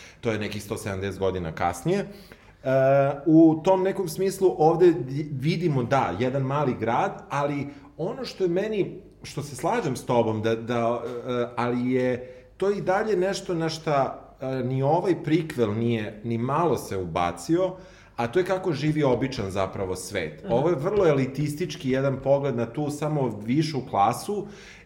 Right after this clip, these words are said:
Speaker 1: i to je u suštini jedna od većih kritika Martinovih svih tekstova, zato što se bavi kako živi ta viša klasa, dok je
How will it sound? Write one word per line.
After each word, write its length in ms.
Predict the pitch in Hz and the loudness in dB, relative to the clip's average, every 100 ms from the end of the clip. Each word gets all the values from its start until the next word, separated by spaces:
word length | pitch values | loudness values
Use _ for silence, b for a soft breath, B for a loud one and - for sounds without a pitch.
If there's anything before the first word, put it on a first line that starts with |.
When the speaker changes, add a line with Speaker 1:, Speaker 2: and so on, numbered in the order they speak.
| - | -8
Speaker 1:
i 380 | 139 139 147 147 | -2 0 -2 -4
to 180 | - 180 | 0 2
je 100 | 175 | 2
u 80 | 160 | 0
suštini 400 | 156 - 170 160 | -4 -2 0 4
jedna 240 | 151 156 | 4 4
od 80 | 131 | 2
većih 320 | 147 143 135 | 0 0 -6
kritika 520 | - 123 117 131 123 | -4 -2 2 0 2
Martinovih 720 | 107 110 110 120 110 104 104 | 0 -2 -2 -4 -4 -4 -4
svih 280 | - 160 156 | -2 -2 0
tekstova, 540 | 120 110 - 196 185 151 | -2 -2 -2 -2 0 2
zato 220 | 156 160 | 0 -2
što 120 | 170 | -6
se 160 | - 131 | -6 -4
bavi 340 | 131 160 156 | 2 4 2
kako 360 | 156 151 143 139 | 0 -2 -2 -4
živi 520 | 117 139 131 113 - | -4 -2 -2 -2 -8
ta 140 | - 120 | -6 -2
viša 280 | 123 - | -2 -4
klasa, 400 | 117 131 160 196 | -4 -4 -2 -2
dok 260 | 156 156 - | -2 -2 -2
je 240 | 151 120 | -2 -2